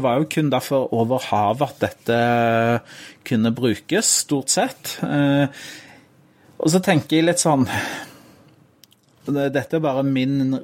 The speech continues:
hen-, helt, eh,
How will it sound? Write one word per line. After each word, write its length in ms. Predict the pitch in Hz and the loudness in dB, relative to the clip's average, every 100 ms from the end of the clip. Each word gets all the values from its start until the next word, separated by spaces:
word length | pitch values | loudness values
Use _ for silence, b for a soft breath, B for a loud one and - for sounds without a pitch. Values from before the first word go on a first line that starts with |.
| - | -8
hen-, 540 | 107 127 135 139 147 - - - | -4 0 2 0 -4 -10 -18 -4
helt, 560 | 135 139 143 - - - B B B B B B | 0 0 0 -12 -14 -14 B B B B B B
eh, 1120 | - 127 120 113 113 110 110 107 104 98 - | -4 0 2 2 2 0 0 2 2 0 -2